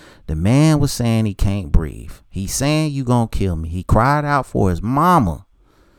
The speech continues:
And all damn near nine minutes.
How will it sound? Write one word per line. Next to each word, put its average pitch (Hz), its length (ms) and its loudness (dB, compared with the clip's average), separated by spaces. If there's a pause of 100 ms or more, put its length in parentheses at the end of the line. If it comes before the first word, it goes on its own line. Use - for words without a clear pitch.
(540)
And 107 480 -2 (1600)
all 123 220 8
damn 135 360 4
near 131 140 2
nine 156 520 2
minutes. 175 640 0